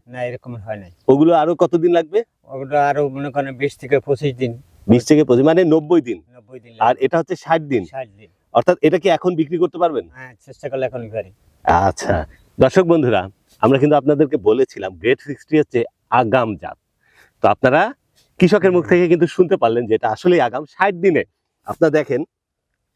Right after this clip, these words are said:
Speaker 2: কত বড় হয়েছে, এটা আট কেজি এবং সব ফলগুলাই, আহ, কাছাকাছি। হ্যাঁ, আহ, কিছুটা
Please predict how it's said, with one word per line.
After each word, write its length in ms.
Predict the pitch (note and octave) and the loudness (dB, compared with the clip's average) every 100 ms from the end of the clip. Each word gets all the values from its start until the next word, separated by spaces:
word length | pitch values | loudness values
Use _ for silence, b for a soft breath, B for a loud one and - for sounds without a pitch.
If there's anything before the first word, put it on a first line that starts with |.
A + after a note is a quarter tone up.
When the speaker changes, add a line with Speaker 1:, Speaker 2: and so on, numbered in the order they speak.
| _ _ | _ _
Speaker 2:
কত 200 | D#3 D#3 | 0 4
বড় 240 | F3 D#3 D3 | 4 4 2
হয়েছে, 280 | C#3+ - A2 | 0 -2 -2
এটা 200 | B2+ - | -2 -2
আট 140 | C3+ - | -4 -2
কেজি 240 | C#3+ G2+ G2 - _ _ | -4 -2 -6 -8 _ _
এবং 260 | C3 D#3+ E3+ - _ - | 0 0 0 -10 _ -2
সব 220 | G#3 A3 - | 0 0 0
ফলগুলাই, 440 | A3 G3 E3+ D3+ | -2 2 0 0
আহ, 1000 | C4 _ _ _ _ _ - C3 B2+ C3 - | -6 _ _ _ _ _ -2 0 0 -2 -2
কাছাকাছি। 600 | G3+ - G#3 C#3 - - - _ _ _ _ - | -2 -2 -2 -4 -8 -20 -20 _ _ _ _ -2
হ্যাঁ, 140 | C4 | -2
আহ, 880 | - _ _ _ _ A2+ A#2+ A#2+ A2+ - _ | -2 _ _ _ _ 2 2 0 -4 -10 _
কিছুটা 680 | F3+ E3+ F3+ F#3+ F3+ F3+ | -2 2 2 2 2 0